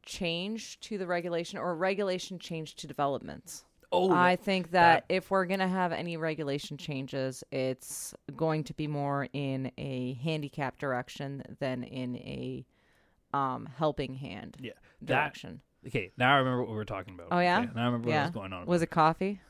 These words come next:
Speaker 2: No, it was, it, well, kind of, maybe.
Speaker 1: <laughs>
Speaker 2: Um,
Speaker 1: Maybe.
Speaker 2: no, it was, uh,
Speaker 1: <laughs>
Speaker 2: budgeting.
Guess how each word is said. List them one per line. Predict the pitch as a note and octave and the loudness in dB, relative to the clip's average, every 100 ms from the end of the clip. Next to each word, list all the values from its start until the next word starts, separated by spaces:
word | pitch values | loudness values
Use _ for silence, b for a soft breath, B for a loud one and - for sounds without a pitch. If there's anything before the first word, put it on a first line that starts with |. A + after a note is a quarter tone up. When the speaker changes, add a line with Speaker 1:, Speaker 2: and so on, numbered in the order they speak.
| - | -4
Speaker 2:
No, | B2 D3 A2+ | 4 6 4
it | G2 B2+ | 4 6
was, | B2+ B2 A#2+ A2+ - | 8 6 6 0 -4
it, | A#2+ A#2 - _ | -4 -4 -6 _
well, | A2 F#2+ - | -8 -8 -8
kind | - A2 | -8 -8
of, | F2 | -8
maybe. | F#2 F2+ G3+ - | -10 -8 -8 -10
Speaker 1:
<laughs> | - | -6
Speaker 2:
Um, | - A2+ G#2+ | 4 6 6
Speaker 1:
Maybe. | G#2+ A#2+ | 4 4
Speaker 2:
no, | D3 | 4
it | A2 A2 | 4 2
was, | A#2 A2+ A2+ - | 2 2 0 0
uh, | G#2 G2+ - | 0 0 4
Speaker 1:
<laughs> | |
Speaker 2:
budgeting. | C3 C3+ B2+ B3+ | 4 4 0 -4